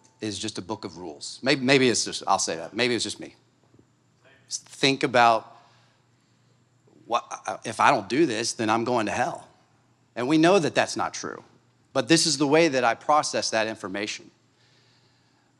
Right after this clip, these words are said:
But I'm also very grateful for that perspective to an extent, because now I understand, even though my philosophy has changed about it in certain capacities, and I've, I've, I've grown more,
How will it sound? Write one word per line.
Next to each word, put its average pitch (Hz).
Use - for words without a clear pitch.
But 147
I'm 156
also 185
very 143
grateful 135
for 123
that 123
perspective 131
to -
an 120
extent, 123
because 110
now 160
I 147
understand, 131
even 156
though 139
my 127
philosophy 120
has 104
changed 113
about 110
it 95
in 117
certain 117
capacities, 120
and 104
I've, 98
I've, 101
I've 98
grown 131
more, 123